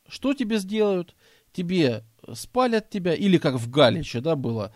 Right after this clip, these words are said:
э, взяли любовницу, спалили этого, э, ну, наложницу этого князя, в общем, любимую его, э, жену, или как назвать. И всё, и что ты теперь скажешь? Формально ты им ничего не предъявишь. А кто на тебя? Ну, холопку твою сожгли, ну и что?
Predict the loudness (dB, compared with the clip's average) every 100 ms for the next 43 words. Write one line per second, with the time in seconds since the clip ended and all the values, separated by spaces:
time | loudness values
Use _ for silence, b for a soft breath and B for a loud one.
0 | b -14 -8 -2 0 2 4 4 2 -2
1 | -2 -4 -6 -4 -2 -2 -2 -4 -6 -8
2 | -10 -8 -8 -6 -6 -8 -10 -14 -18 b
3 | b -8 -2 2 2 2 0 -4 -6 -8
4 | -8 -8 -10 -8 -6 -6 -10 -14 -18 b
5 | b -14 -12 -12 -12 -12 -12 -14 -16 -16
6 | -10 -8 -8 -8 -10 -10 -12 -16 -18 b
7 | b _ -20 -18 -18 -16 -16 -12 -6 -4
8 | -4 -6 -8 -10 -12 -10 -12 -12 -12 -14
9 | b b b b _ -6 -4 -2 -2 0
10 | 0 -2 -4 -4 -2 -2 -6 -8 -8 -14
11 | _ b b b -10 -2 0 2 2 2
12 | 0 -2 -4 -4 -2 -2 0 -2 -2 -4
13 | -2 -2 -2 -4 -6 -6 -2 0 0 -4
14 | -8 -8 -10 -6 -6 -6 -8 -8 -6 -6
15 | -8 -12